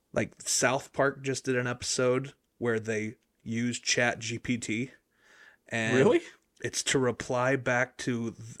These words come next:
Speaker 1: the guys reply back to their girlfriend's text messages using Chat G P T. They say, "Reply to this text message," and then it gives them just, like,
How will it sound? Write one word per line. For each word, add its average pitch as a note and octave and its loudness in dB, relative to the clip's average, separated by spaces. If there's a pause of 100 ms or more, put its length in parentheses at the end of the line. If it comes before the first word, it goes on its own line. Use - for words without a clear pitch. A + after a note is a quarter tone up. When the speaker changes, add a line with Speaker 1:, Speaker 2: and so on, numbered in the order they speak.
Speaker 1:
the A#2+ -4
guys B2 0
reply A#2+ -4
back A2+ -2
to B2 -6
their G#2+ -4
girlfriend's A2+ -4
text - -2
messages G#2+ -6 (440)
using B2 0
Chat B2 2
G A#2+ -4
P A2+ -8
T. G#2+ -4 (340)
They B2 0
say, B2 2
"Reply B2 0
to - -6
this A2+ -4 (280)
text - -2
message," G#2 -8 (580)
and A#2+ -2
then G#2+ -4
it - 0
gives A#2 -2
them A#2 -2
just, - -4
like, A#2 -4